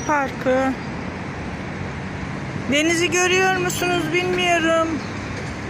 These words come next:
Ağaçların bittiği yerde deniz var. Onun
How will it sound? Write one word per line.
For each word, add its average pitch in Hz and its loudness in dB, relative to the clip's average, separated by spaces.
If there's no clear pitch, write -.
Ağaçların 349 4
bittiği 370 2
yerde 349 4
deniz 349 2
var. 330 4
Onun 339 4